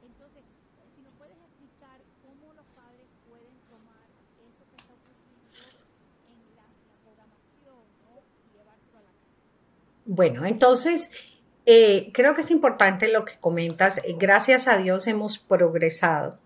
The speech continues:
Speaker 2: Yo lo considero progreso porque es cierto, hace veinte, treinta años llegaban los padres y los expertos eran los profesionales. El padre no contaba.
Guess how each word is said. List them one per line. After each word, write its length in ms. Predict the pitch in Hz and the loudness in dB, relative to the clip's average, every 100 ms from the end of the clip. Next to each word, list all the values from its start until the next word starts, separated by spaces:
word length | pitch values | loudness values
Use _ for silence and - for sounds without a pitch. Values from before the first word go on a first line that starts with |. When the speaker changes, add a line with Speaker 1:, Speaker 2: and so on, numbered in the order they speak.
| - | -12
Speaker 2:
Yo 80 | |
lo 160 | 160 175 | -10 -8
considero 540 | 196 190 190 160 165 | -8 -8 -6 -4 -4
progreso 680 | 165 180 165 160 160 196 226 - - _ | -8 -10 -6 -8 -8 -10 -12 -18 -20 _
porque 300 | - 190 214 | -10 -4 -2
es 100 | 208 | -2
cierto, 400 | 285 285 277 170 | -2 -4 -2 -4
hace 240 | 170 170 214 | -4 -4 -8
veinte, 400 | 214 233 233 247 | -8 -8 -4 -6
treinta 540 | 240 208 202 233 220 | -6 -10 -8 -4 -2
años 400 | 180 185 240 - - - - - | -4 -8 -10 -14 -20 -20 -20 -12
llegaban 540 | 175 202 185 185 233 269 | 0 0 2 2 2 0
los 160 | 254 | -2
padres 640 | - 190 190 190 233 - - - | -2 0 0 0 -4 -6 -20 -10
y 80 | 226 | -6
los 240 | 190 180 | -4 -4
expertos 680 | 196 185 - - 220 226 302 262 | -6 -6 -6 -2 -2 -2 -2 -2
eran 240 | 196 202 | -4 -4
los 140 | 202 | -8
profesionales. 1000 | - 180 170 175 - 156 - - 135 - - _ _ _ _ _ - | -8 -10 -6 -8 -8 -12 -12 -16 -20 -20 -20 _ _ _ _ _ -12
El 100 | 175 | -6
padre 380 | 185 190 202 226 | 0 0 0 -6
no 180 | 214 | -8
contaba. 560 | 208 196 185 - - 135 | -10 -10 -6 -6 -8 -14